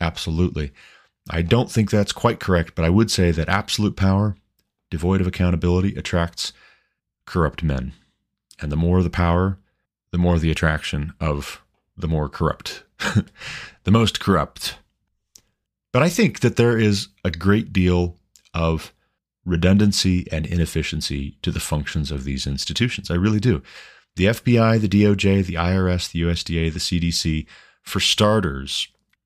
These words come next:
are not necessary institutions. Can I say that again? They're not in-,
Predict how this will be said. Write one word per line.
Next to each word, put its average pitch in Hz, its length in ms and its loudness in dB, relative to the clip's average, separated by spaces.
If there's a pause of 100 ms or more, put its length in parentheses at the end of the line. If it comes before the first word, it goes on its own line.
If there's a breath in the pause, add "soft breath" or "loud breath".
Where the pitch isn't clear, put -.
(240)
are 101 600 4 (300)
not 104 680 2 (420)
necessary 90 920 0 (220)
institutions. - 960 -4 (880 soft breath)
Can 92 120 -2
I 92 80 4
say 104 200 4
that 104 140 4
again? 95 420 2
They're 98 120 4
not 98 240 6
in-, 95 120 6